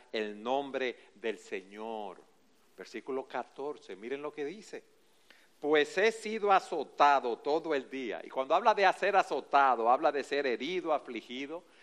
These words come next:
"Yo he estado preocupado. Yo he, yo he vivido una vida llena de aflicciones.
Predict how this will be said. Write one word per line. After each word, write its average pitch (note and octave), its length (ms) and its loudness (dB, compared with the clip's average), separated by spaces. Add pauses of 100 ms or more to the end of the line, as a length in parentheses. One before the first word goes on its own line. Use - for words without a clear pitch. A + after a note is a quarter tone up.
(140)
"Yo C#3+ 160 0
he - 20 8
estado E3 540 4
preocupado. B2+ 1000 2 (500)
Yo E3 140 2
he, F3 40 0 (160)
yo D#3+ 80 2
he F3+ 40 2
vivido G3 300 -2
una F3+ 200 2
vida D#3+ 480 0
llena F#3 380 4
de E3 120 2
aflicciones. D3 960 -4